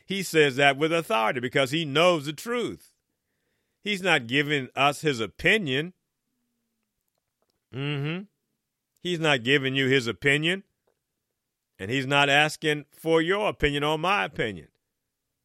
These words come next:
No, he speaks with authority. Why? Well, because he is the King of Kings. He is the Lord of Lords. And John tells us in the very beginning of his gospel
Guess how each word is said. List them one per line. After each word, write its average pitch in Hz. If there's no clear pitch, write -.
No, 85
he 147
speaks 143
with 131
authority. 143
Why? 131
Well, 139
because 131
he 147
is 131
the 117
King 151
of 147
Kings. 190
He 131
is 123
the 123
Lord 143
of 151
Lords. -
And 98
John 139
tells 131
us 135
in 113
the 113
very 127
beginning 131
of 117
his 127
gospel 139